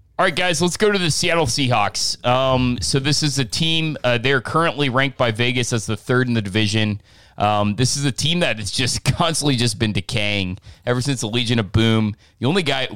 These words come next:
really left standing is Russell Wilson, and, you know, you could argue Bobby Wagner, but he kinda came in later, um, and has no Super Bowls with the team. Uh,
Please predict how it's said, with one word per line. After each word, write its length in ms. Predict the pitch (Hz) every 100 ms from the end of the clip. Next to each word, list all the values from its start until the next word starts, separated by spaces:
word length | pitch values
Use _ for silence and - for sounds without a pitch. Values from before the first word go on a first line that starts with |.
| 147
really 240 | 131 131
left 360 | 107 117 110 -
standing 640 | - 117 110 104 92 92 - - -
is 400 | 101 101 98 98
Russell 340 | 110 117 127
Wilson, 540 | 107 107 107 107 107 104
and, 400 | 95 95 92 - -
you 80 |
know, 80 | 95
you 80 | 92
could 100 | 101
argue 280 | 101 104 98
Bobby 280 | 101 98 98
Wagner, 420 | 92 101 101 110
but 140 | 98
he 160 | 104 107 -
kinda 200 | - 101
came 220 | - 98 101
in 100 | 92
later, 460 | 92 101 90 98 - - _ -
um, 240 | 95 95
and 100 | 95 98
has 180 | 107 107
no 100 | 101
Super 300 | - 117 -
Bowls 280 | 98 98 95
with 80 |
the 100 | 90
team. 460 | - - 110 95 92 - _ _ _
Uh, 360 | 104 101 101 98